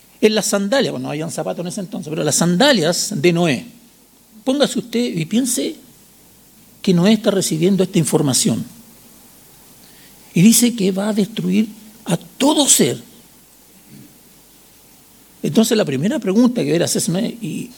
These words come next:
estoy yo incluido también o no? ¿Estaré yo también, Señor, en, en, en la destrucción de todos los seres? Primera cosa. Segundo,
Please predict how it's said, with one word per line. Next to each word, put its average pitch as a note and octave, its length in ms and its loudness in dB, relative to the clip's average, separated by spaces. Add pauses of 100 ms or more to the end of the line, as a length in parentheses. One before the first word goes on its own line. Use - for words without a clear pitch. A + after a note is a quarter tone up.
(120)
estoy D#3+ 260 0
yo D#3 100 0
incluido F#3 420 2
también A3+ 300 2
o D3+ 80 2
no? E3 160 0 (2250)
¿Estaré - 340 2
yo F#3+ 140 4
también, G3+ 320 4
Señor, G#3 260 2
en, G3 160 2
en, - 220 -4 (100)
en D#3 160 2
la D3+ 80 0
destrucción G#3+ 480 0
de G3+ 100 2
todos G#3 160 2
los G#3+ 120 -2
seres? C#4+ 420 -2 (1500)
Primera F#3 300 4
cosa. A#3 320 0 (2500)
Segundo, C4+ 580 2